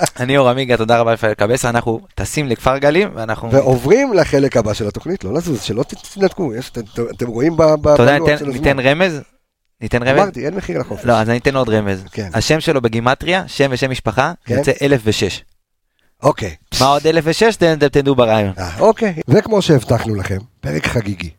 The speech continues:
Speaker 2: היו כאן המון, אה, לאורך, אה, מאתיים הפרקים, אה, הללו, גיא צרפתי, וסן מנחם, ווייזינגר, ואדם דיוויד, ומי לא. ואני יודע שבתחילת העונה היו לכם המון שאלות, ורציתם לדעת הרבה דברים, אנחנו מקבלים את השאלות כל הזמן,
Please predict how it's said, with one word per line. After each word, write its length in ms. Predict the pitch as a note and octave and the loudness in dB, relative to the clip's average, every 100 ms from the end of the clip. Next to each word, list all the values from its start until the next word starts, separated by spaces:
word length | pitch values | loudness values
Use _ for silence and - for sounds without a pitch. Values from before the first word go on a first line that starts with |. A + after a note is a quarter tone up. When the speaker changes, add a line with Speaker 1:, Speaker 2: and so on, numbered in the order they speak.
| - | -16
Speaker 2:
היו 300 | - D3+ E3+ | -4 -2 -2
כאן 220 | - D#3 C#3+ | -2 -2 -2
המון, 520 | G#2+ C3 C#3+ C3 F#2+ E2 _ _ _ - | -2 2 4 4 0 -8 _ _ _ -4
אה, 200 | G#2+ G#2 | -2 0
לאורך, 440 | G2+ A2+ A#2+ A2+ A#2 | 0 0 2 0 -2
אה, 80 | G#2+ | -2
מאתיים 320 | G#2 A2 G#2+ | -2 -2 -2
הפרקים, 480 | G2+ G2 - D#3 D3+ | -4 -6 -2 2 4
אה, 340 | C#3+ C#3+ C#3 | 6 4 4
הללו, 420 | C#3 C#3+ C#3 C3 | 4 2 2 -2
גיא 100 | G2+ G2+ | -4 -8
צרפתי, 800 | - G2 F2+ A2+ A2+ - A#2+ A2+ A2+ | -8 -8 -6 -8 -8 -8 -8 -6 -8
וסן 300 | G#2+ A2 - A#2 | -8 -8 -6 -6
מנחם, 720 | A#2 A2+ - A#2 B2+ B2 A#2+ A2+ A#2+ A#2 | -8 -10 -6 -4 -2 -4 -4 -4 -4 -4
ווייזינגר, 640 | A2 C#3+ C3 C#3+ C#3 C3 B2 - - - - | -2 0 0 -4 0 0 0 -6 -20 -20 0
ואדם 320 | B2 D3+ D3 | 2 4 2
דיוויד, 340 | C#3+ E3 D#3 C3+ | 2 2 2 0
ומי 240 | C3 D#3+ | 2 4
לא. 200 | D#3+ F3 G3 _ _ _ _ _ _ _ _ - | 6 4 0 _ _ _ _ _ _ _ _ -12
ואני 600 | E2+ G2+ F#2+ F#2+ F#2+ F#2 | -2 -2 -2 -6 -8 -2
יודע 160 | A#2 | 0
שבתחילת 480 | - A#2 - C3 - | 0 0 0 -4 -2
העונה 200 | G#2 A#2+ | -4 -2
היו 140 | B2+ | -2
לכם 260 | C3 - G#2 | -2 -2 -4
המון 280 | F#2+ G#2 A#2 | -6 -6 -6
שאלות, 340 | - G2+ F#2 | -4 -6 -6
ורציתם 440 | G2+ G#2 - D#3+ D#3 | -10 -10 -10 -6 -4
לדעת 280 | C3 D3+ D3 | 0 0 2
הרבה 180 | C3+ C3+ | 4 2
דברים, 300 | A#2 A#2+ B2 | 2 -2 -2
אנחנו 160 | C#3+ | -6
מקבלים 420 | D#3+ E3 D3+ B3 | -2 0 0 0
את 60 | A#3 | 2
השאלות 380 | G#3 G3 F#3+ F3+ | 2 4 4 4
כל 160 | F#3 | 2
הזמן, 240 | E3+ F3 | 4 4